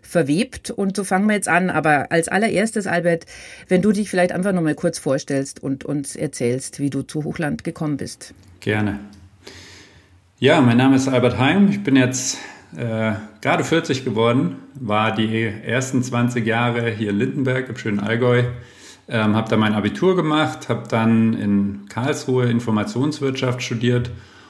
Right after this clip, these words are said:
Speaker 2: und war dann die letzten knapp fünfzehn Jahre beruflich nicht im Allgäu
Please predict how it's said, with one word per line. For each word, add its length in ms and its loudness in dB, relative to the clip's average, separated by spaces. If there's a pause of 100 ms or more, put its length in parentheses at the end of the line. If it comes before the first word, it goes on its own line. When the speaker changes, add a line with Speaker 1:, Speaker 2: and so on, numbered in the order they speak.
(220)
Speaker 2:
und 160 2
war 140 2
dann 500 2
die 80 -4
letzten 460 -2
knapp 240 -6
fünfzehn 400 -2
Jahre 340 2
beruflich 720 -4
nicht 300 0
im 140 0
Allgäu 480 2